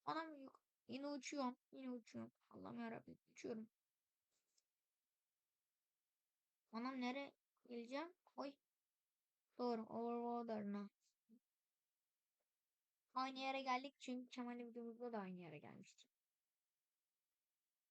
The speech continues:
Blast. Tam düşman göster. Yirmi round lazımmış.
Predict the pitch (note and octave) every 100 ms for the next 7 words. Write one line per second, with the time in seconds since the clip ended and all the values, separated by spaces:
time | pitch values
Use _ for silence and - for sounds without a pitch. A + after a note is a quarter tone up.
0 | _ - B3+ G#3+ G#3 - - _ _ _
1 | _ _ _ _ _ _ _ _ _ _
2 | _ - - C4 C4 - C#4+ C#4 B3+ B3
3 | A#3+ - - _ _ _ _ _ _ _
4 | _ _ _ _ _ _ _ _ _ _
5 | _ _ _ _ _ G#3 G#3 _ _ _
6 | _ A#3+ D4 E4+ E4+ F4 - C#4+ C4 A3+
7 | A3 G#3+ G#3+